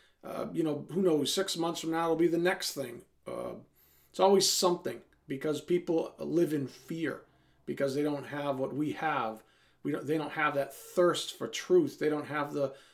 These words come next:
the blessing of being satisfied, of having the peace that he promised us. Again,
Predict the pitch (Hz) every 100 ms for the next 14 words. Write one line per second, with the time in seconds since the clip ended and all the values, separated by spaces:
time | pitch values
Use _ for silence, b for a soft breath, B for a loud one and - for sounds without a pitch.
0 | B 147 131 135 135 170 180 160 135 120
1 | 143 139 127 - - 151 160 170 - -
2 | 127 120 120 117 151 151 147 131 123 -
3 | 214 196 - 135 - 131 123 120 - 135
4 | - - b b b b b b 139 156
5 | 160 156 156